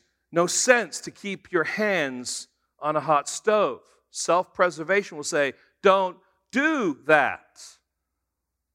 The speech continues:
It makes sense that we buckle up in the car. We can go on. There's all sorts of positive examples of self-preservation, but the sin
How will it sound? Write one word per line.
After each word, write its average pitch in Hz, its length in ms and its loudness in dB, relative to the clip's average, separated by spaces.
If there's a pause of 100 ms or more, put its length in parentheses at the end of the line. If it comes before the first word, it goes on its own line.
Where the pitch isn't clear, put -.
(380)
It 185 100 -4
makes 202 240 0
sense - 880 0 (180)
that 165 80 -8
we 165 140 2
buckle 208 500 2
up 196 280 0
in 180 200 -6
the 170 80 -6
car. 165 540 2 (1400)
We 127 120 -20
can 135 140 -18
go 123 220 0
on. 139 240 0
There's - 380 -14
all 143 160 0
sorts 135 320 -10
of 110 120 -20
positive 131 640 -4
examples 117 680 -10
of 110 100 -20
self-preservation, 110 840 -12
but 104 140 -20
the 104 80 -20
sin 214 600 -2